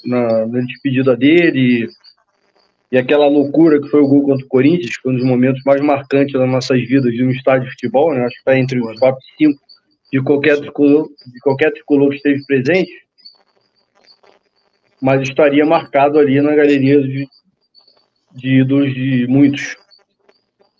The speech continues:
Speaker 1: Aí veio dois mil, dois mil e dez, dois mil e doze, que, porra, o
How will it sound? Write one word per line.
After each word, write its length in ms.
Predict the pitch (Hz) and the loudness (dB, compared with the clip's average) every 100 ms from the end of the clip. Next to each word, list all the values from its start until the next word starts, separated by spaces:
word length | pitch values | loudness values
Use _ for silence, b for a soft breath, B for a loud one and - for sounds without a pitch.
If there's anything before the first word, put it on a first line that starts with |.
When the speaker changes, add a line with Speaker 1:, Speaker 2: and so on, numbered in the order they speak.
| _ - | _ 0
Speaker 1:
Aí 200 | 208 226 | 2 2
veio 180 | 240 | 2
dois 180 | 208 185 | 2 0
mil, 220 | 180 190 | 0 -2
dois 260 | 147 156 151 | 2 2 4
mil 120 | 160 | 2
e 20 | |
dez, 400 | 165 180 190 185 | 2 2 2 0
dois 180 | 151 147 | 0 2
mil 100 | 151 | 4
e 60 | 139 | 4
doze, 400 | 143 175 160 143 | 4 4 2 0
que, 160 | 135 | -4
porra, 280 | 135 139 | -2 0
o 60 | 117 | 0